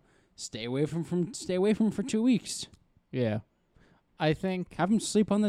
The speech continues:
Speaker 1: f-, down in the basement. There's a couch down there.
Speaker 2: Yeah. So I kinda like w-, with football stadiums, most of them open air,
Speaker 1: Mm-hmm.
Speaker 2: right? There a lot of room.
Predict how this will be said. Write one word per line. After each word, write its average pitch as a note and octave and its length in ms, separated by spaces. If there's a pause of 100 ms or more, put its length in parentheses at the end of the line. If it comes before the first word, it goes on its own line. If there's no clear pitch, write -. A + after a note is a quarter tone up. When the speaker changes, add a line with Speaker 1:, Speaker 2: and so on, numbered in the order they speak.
Speaker 1:
f-, - 220 (200)
down D#3 220
in G3 60
the F#3 80
basement. F3 380
There's F3 100
a F3 60
couch G#3 280
down G#2+ 220
there. G#2 180 (160)
Speaker 2:
Yeah. A#2+ 200 (100)
So D3 540 (200)
I D3 80
kinda G3 240
like F#3 200
w-, - 160 (1500)
with - 420 (100)
football E3 320
stadiums, B2+ 720 (800)
most C#3 420
of B2 120
them A2 260 (100)
open D3+ 360
air, A#2+ 260 (720)
Speaker 1:
Mm-hmm. D3 300 (200)
Speaker 2:
right? B2+ 280 (1500)
There C#3 260
a D#3 60
lot D#3+ 260
of E3+ 160
room. A#2+ 360